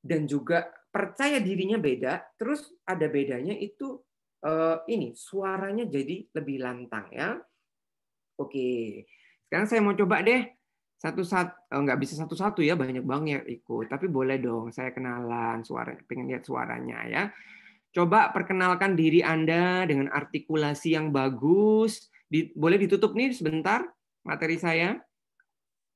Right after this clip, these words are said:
<clears throat> Oke. Perkenalkan diri Anda dengan suara yang lantang, artikulasi yang bagus.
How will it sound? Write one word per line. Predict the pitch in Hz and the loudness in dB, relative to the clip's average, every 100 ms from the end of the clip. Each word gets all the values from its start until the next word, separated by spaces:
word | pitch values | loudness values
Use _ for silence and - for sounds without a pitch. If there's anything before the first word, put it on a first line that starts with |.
| _ _ _ _ _ _ _ _ _ _ | _ _ _ _ _ _ _ _ _ _
<clears throat> | - 120 110 _ _ - | -18 -16 -18 _ _ -14
Oke. | 117 113 131 127 123 113 101 101 _ _ _ _ _ - | -12 -6 -2 0 0 0 -4 -10 _ _ _ _ _ -6
Perkenalkan | 151 170 165 156 156 165 | -4 0 0 0 0 0
diri | 147 139 151 | 2 2 2
Anda | 147 147 143 139 139 151 208 | 2 2 2 4 4 4 4
dengan | 165 127 127 | 2 0 -2
suara | 135 131 131 | 0 2 2
yang | 135 135 135 | 0 0 0
lantang, | 127 127 127 147 156 160 165 | 0 0 -2 -2 0 0 0
artikulasi | 135 - 135 135 127 127 143 | -4 -6 -6 -2 -2 -2 0
yang | 135 | 0
bagus. | 131 127 120 120 139 165 208 247 - | 0 0 -2 2 4 6 6 2 -8